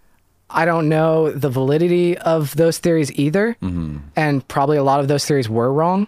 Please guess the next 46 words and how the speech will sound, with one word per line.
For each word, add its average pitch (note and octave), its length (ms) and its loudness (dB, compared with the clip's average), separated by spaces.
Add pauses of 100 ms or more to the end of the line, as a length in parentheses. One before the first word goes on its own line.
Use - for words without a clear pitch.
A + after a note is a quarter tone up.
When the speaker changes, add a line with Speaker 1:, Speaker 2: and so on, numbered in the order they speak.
(120)
Speaker 2:
Mm-hmm. E2+ 360 -8
Speaker 1:
But D3 380 0
I C#3 160 0
just D#3 280 -2
noticed D#3 500 0
that C3+ 340 0 (100)
there D3 380 0
were C#3 540 0
theories E3+ 600 0
that D3 180 0
were B2+ 120 0
published D3 500 0
in C#3+ 200 -2
the B2+ 100 0
West C3 540 -2 (240)
Speaker 2:
Mm-hmm. G#2 160 -2
Speaker 1:
that C3+ 320 0
were A#2+ 400 0
very B2+ 320 0
similar C3+ 540 -2
or B2+ 260 0
sometimes B2+ 420 -2
identical C3 640 -2 (460)
that A#2+ 220 0
didn't E3 260 -2
cite F3+ 300 -2
the F#3 100 0
Russians. A3 460 -2 (340)
And D3 560 0 (120)
there D3+ 100 2
was C#3 100 0
also D#3 240 0
a - 20 2
response C#3+ 760 -2
in C#3+ 180 -2
the B2 80 0
West C3 340 -2
to - 100 -6
say C#3 280 0
that B2+ 200 -2
those D3 220 0
theories C3 300 -2
were B2 80 -2
crazy A#2+ 320 0
as G#2+ 100 -2
well. A#2+ 340 0